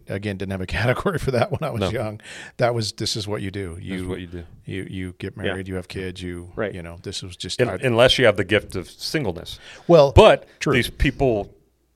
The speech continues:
Speaker 2: today that are not getting married, it's not because they have the gift of
Speaker 3: No.
Speaker 2: singleness.
Speaker 1: No, I,
Speaker 2: Because
Speaker 1: I mean,
Speaker 2: they're
Speaker 1: that, Paul's,
Speaker 2: Yeah.
Speaker 1: Paul's admonition that
Speaker 2: Yeah.
Speaker 1: in, in First Corinthians seven, that, like, if you can remain single, that's actually gonna be,
Speaker 2: Yeah.
Speaker 1: a-, and you're on mission for, you know, Christ, that's gonna be better.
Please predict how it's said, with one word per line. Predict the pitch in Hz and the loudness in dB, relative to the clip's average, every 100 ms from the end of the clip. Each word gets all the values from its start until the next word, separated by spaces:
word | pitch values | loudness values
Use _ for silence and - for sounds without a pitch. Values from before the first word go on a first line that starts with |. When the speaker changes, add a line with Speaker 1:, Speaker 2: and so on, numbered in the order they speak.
| _ _ _ - | _ _ _ -6
Speaker 2:
today | 104 107 98 | 2 4 4
that | 92 | 2
are | 87 | 0
not | 87 85 | -2 -2
getting | 85 85 | -6 -4
married, | 82 92 95 | -2 -2 -4
it's | - | -8
not | 95 90 | -6 -6
because | 90 87 80 | -8 -8 -6
they | 85 | -6
have | 78 | -6
the | |
gift | - 82 - | -10 -12 -8
of | |
Speaker 3:
No. | 90 | -4
Speaker 2:
singleness. | 82 76 76 120 | -4 -4 -8 0
Speaker 1:
No, | 131 | 2
I, | 123 | 4
Speaker 2:
Because | 104 | 4
Speaker 1:
I | 127 | 4
mean, | |
Speaker 2:
they're | 117 151 | 4 2
Speaker 1:
that, | - _ | -6 _
Paul's, | 147 151 | 8 8
Speaker 2:
Yeah. | - | 4
Speaker 1:
Paul's | - 147 131 | 2 2 4
admonition | 117 107 110 113 107 | 2 0 -4 -4 -6
that | 98 - 90 | -6 -8 -10
Speaker 2:
Yeah. | |
Speaker 1:
in, | 98 95 | -10 -8
in | 101 92 | -8 -10
First | - 107 - | -6 -6 -4
Corinthians | 101 101 90 | -6 -4 -4
seven, | 107 101 92 | -2 -2 -4
that, | 90 - | -6 -6
like, | 92 90 - | -6 -6 -8
if | 90 | -8
you | 98 107 | -6 -6
can | 113 92 90 | -6 -8 -6
remain | 90 87 | -6 -6
single, | 82 98 104 82 | -6 -6 -6 -6
that's | 87 85 | -6 -6
actually | 98 - 85 85 | -8 -8 -10 -10
gonna | 85 87 | -10 -12
be, | 80 82 85 _ | -10 -12 -14 _
Speaker 2:
Yeah. | 95 - | -16 -12
Speaker 1:
a-, | - - | -12 -10
and | 104 | -8
you're | 101 | -8
on | 95 | -8
mission | 92 - 92 | -6 -8 -10
for, | - 87 - _ _ | -12 -14 -14 _ _
you | - 87 | -12 -12
know, | 82 | -10
Christ, | - 113 85 - - - - _ | -6 -6 -6 -10 -14 -20 -20 _
that's | 101 92 | -6 -6
gonna | 104 | -6
be | 87 | -6
better. | 90 82 76 | -6 -8 -10